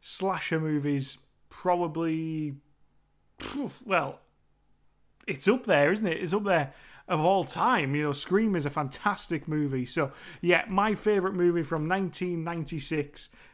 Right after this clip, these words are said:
goes to Scream. And the honourable mentions go to Hellraiser Bloodline. I'm a fan of Hellraiser Bloodline, you know. It's, um, I can't, it's, it's Pinhead in space, but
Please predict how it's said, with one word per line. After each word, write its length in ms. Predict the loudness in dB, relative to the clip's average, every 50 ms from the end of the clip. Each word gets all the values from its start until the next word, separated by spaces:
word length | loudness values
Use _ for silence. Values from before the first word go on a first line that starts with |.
| _ _ -2
goes 440 | 2 2 2 2 2 0 -4 -6 -12 -16 _ -14
to 480 | -8 -4 0 2 2 2 2 0 -2 -8
Scream. 680 | -10 -10 -8 -8 -8 -8 -6 -2 0 2 2 2 0 0 0
And 300 | 2 2 2 2 2 0
the 120 | 0 0 0 0
honourable 400 | -2 0 0 0 0 2 2 2
mentions 840 | 2 2 2 2 2 0 0 0 0 -2 0 0 -2 -2 -4 -6 -8 -16 -20 -20 -20 -20 -10 _
go 240 | 6 6 6 6 6
to 400 | 2 0 -2 0 0 0 -2 -4
Hellraiser 640 | -4 -2 0 0 0 0 0 0 0 2 2 0 0
Bloodline. 680 | 0 2 4 4 4 4 4 4 4 4 4 2 -2 -4 -8 -20 _ _
I'm 200 | -6 -4 -2 -2
a 60 | -2 -4
fan 300 | -4 -2 -2 0 0 0
of 180 | -2 -4 -6 -16 _ _ -6 -2
Hellraiser 400 | 0 0 2 2 2 0 -2 -2
Bloodline, 500 | -2 -2 -2 0 0 0 0 0 0 0
you 80 | 2
know. 160 | 2 0 -2 -4 -8 -16 -20 -20 -8 -2
It's, 400 | -2 -2 -2 -2 -6 -4 -2 0
um, 460 | 2 2 2 2 2 0 0 -4 -6 -8 _ _ _ _ _ _ -20 -16 _ -10 -10 -10 -12 _ _ _ _ -10 -4
I 120 | -4 -4
can't, 340 | -2 -2 0 0 0 0 0
it's, 320 | -2 -4 -6 -6 -6 -6 -4
it's 180 | -4 -6 -6 -4
Pinhead 400 | 0 2 2 4 4 2 2 2
in 120 | 2 2
space, 520 | 0 -2 0 0 2 2 2 -2 -4 -6 -10
but 600 | -12 -6 0 2 2 4 2 0 -2 -8 -10